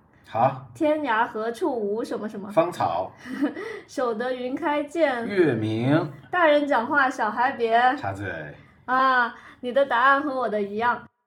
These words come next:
Speaker 2: 可能我们大多数人的答案都是这个样子的。虽然说我们是在不同的地方成长，然后又有不同的经历，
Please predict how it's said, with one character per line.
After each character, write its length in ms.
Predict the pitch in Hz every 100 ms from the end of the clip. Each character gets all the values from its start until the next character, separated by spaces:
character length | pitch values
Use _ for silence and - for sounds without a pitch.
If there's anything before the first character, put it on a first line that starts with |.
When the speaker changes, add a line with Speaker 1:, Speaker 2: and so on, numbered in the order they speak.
| -
Speaker 2:
可 120 | 269
能 180 | 262 320
我 100 | 254
们 160 | 226 233
大 180 | 311 285
多 160 | 277
数 160 | 277 302
人 200 | 247 214
的 100 | -
答 140 | 196
案 180 | 202 220
都 100 | 226
是 160 | 247 226
这 140 | 220
个 80 | 208
样 260 | 208 196
子 140 | 208 208
的。 140 | - - _ _
虽 160 | - 349
然 200 | 320 330
说 280 | 339 320
我 140 | 302 214
们 180 | 202 226
是 200 | 247 254
在 180 | 254
不 160 | 254 294
同 160 | 294 233
的 60 |
地 220 | 226 269 254
方 240 | 262 262
成 260 | 269 196 240
长， 380 | 254 190 - - _
然 120 | 220 240
后 120 | 247
又 180 | 269 233
有 60 |
不 140 | 208 254
同 180 | 233
的 120 | 214 208
经 280 | 240 247
历， 220 | 262 208